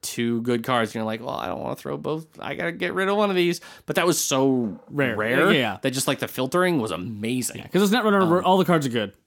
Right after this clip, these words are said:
Speaker 2: You know, right? Oh, yeah.
Speaker 1: Yeah.
Speaker 2: I, I always found it a little expensive, but then we got, like, career fare, which lightened up his
Speaker 1: Right.
Speaker 2: costs.
Speaker 1: Yeah.
Speaker 2: Uh, it was
Speaker 1: But certainly, certainly now,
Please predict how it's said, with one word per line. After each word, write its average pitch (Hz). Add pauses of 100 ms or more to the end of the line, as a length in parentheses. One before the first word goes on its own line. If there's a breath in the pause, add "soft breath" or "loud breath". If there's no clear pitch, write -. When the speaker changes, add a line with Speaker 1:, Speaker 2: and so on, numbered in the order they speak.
(140)
Speaker 2:
You 147
know, 131
right? 135 (120)
Oh, 147
yeah. 143
Speaker 1:
Yeah. - (160)
Speaker 2:
I, 185
I 180
always 202
found 220
it 202
a -
little 180
expensive, 156
but 170
then 143
we 139
got, 135
like, 123
career 131
fare, 147
which 135
lightened 123
up 117
his 117
Speaker 1:
Right. -
Speaker 2:
costs. 120
Speaker 1:
Yeah. 113
Speaker 2:
Uh, -
it 101
was 107
Speaker 1:
But 139
certainly, 208
certainly 175
now, 113